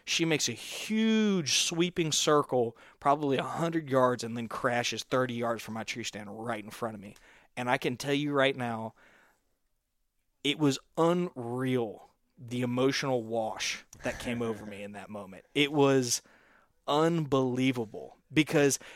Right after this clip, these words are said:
as she makes that swing, you know, I'm still not a hundred percent, you know, I make the shot, it sounds good, but,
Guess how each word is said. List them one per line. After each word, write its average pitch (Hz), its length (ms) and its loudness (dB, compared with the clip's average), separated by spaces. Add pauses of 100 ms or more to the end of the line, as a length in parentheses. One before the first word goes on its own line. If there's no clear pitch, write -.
(120)
as 135 180 4
she 220 240 4
makes 233 300 2
that 165 260 4
swing, 151 680 2 (340)
you 147 80 0
know, 131 200 2
I'm 180 220 6
still 190 280 6
not 151 300 2
a 139 80 2
hundred 170 200 -2
percent, 131 320 -2
you 127 80 -4
know, 123 40 0
I 123 60 0
make 170 180 2
the 185 80 -4
shot, 135 340 6
it 110 100 -6
sounds 214 420 4
good, 120 300 0
but, 165 160 2